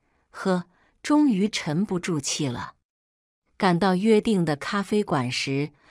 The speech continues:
宋静已经坐在那里化了一个精致的妆，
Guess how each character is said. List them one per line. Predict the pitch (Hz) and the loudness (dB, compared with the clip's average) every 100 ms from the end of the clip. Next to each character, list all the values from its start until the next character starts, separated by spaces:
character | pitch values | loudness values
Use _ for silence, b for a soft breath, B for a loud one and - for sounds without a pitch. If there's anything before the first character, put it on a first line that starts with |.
| b b | b b
宋 | - 269 208 | -4 0 0
静 | 190 190 175 147 - | 2 0 0 -2 -4
已 | 175 143 | -4 -2
经 | 180 180 | 2 2
坐 | 185 208 | 2 0
在 | 175 180 | 0 0
那 | 160 175 | 0 -2
里 | 151 135 | -2 -4
化 | - 180 | -4 -4
了 | 151 | -2
一 | 139 151 | -2 -2
个 | 175 | -2
精 | 170 - 233 233 | -2 0 2 4
致 | 226 202 | 2 -2
的 | 180 | -2
妆， | - 185 175 | -2 0 0